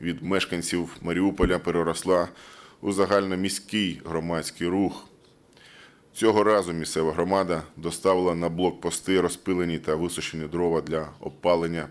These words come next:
приміщень. Захисникам Маріуполя на передовій буде тепло, а вже про решту вони вже подбають і ворог не пройде. Вчора в Одесі волонтери перефарбували легковий автомобіль, придбаний за власні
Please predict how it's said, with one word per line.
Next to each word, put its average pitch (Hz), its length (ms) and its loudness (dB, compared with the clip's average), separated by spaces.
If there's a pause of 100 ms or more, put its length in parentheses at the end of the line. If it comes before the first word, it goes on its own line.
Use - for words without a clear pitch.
приміщень. 87 720 -4 (680)
Захисникам 80 640 -2
Маріуполя 90 500 0
на 85 100 -4
передовій 85 480 -2
буде 78 480 -6 (560)
тепло, 90 520 2 (200)
а 73 80 -8
вже 78 180 -4
про 73 180 -4
решту 87 360 -2
вони 80 280 -4 (100)
вже 80 200 -4
подбають 85 640 0
і 78 40 -8
ворог 82 460 0 (100)
не 82 140 -6
пройде. 76 520 -2 (1700)
Вчора 131 300 4
в 123 40 6
Одесі 113 360 4
волонтери 92 580 4
перефарбували 90 840 2
легковий 82 440 -2
автомобіль, 85 540 -2
придбаний 80 600 -4 (140)
за 85 160 -4
власні 85 560 0